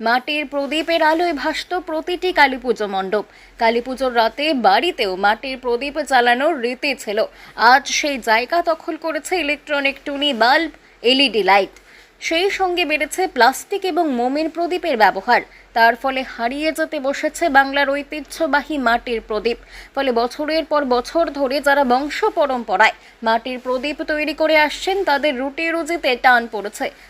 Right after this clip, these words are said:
ধ্বংসের মুখে প্রদীপ শিল্পীদের জীবন জীবিকা। বিশেষজ্ঞরা মনে করছেন, মাটির প্রদীপ জ্বালানোর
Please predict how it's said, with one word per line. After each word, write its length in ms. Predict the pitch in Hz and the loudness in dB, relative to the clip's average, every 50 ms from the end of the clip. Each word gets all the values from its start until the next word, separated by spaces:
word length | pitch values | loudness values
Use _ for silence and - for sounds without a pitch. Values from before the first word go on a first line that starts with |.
| _ - | _ -12
ধ্বংসের 540 | 208 208 262 277 285 277 - - 339 311 302 | -6 -4 -4 -2 -2 -2 -2 0 0 0 0
মুখে 300 | 302 302 302 - 330 320 | 0 -2 -2 -2 -2 -4
প্রদীপ 380 | 320 302 285 285 285 277 294 - | -2 0 -2 0 0 0 -4 -4
শিল্পীদের 680 | - - - 330 285 269 - 285 269 269 277 269 247 | -6 -4 -4 -4 -4 -4 -6 -2 0 0 0 0 0
জীবন 340 | 208 233 233 247 254 254 233 | -2 -2 0 0 0 0 0
জীবিকা। 420 | 214 220 190 180 175 - 208 214 - - - - - _ _ | -2 -2 -2 -2 2 4 4 4 4 0 -8 -20 -20 _ _
বিশেষজ্ঞরা 640 | 208 233 - - 277 - - 262 240 226 262 262 254 | -10 -8 -6 -6 -6 -4 -4 -4 0 2 2 2 2
মনে 240 | 240 233 240 254 262 | 2 0 -4 -4 -4
করছেন, 540 | 254 285 277 277 - - 320 269 269 262 | -2 -2 -2 -2 -2 -2 -2 -2 -2 -2
মাটির 380 | 254 240 233 247 - 311 302 311 | 0 0 0 0 -2 -4 -8 -6
প্রদীপ 360 | 277 302 302 269 320 302 330 | -4 -4 -4 -4 -4 -4 -4
জ্বালানোর 500 | 330 320 294 285 285 285 294 302 330 339 | -4 0 0 0 2 2 4 4 4 2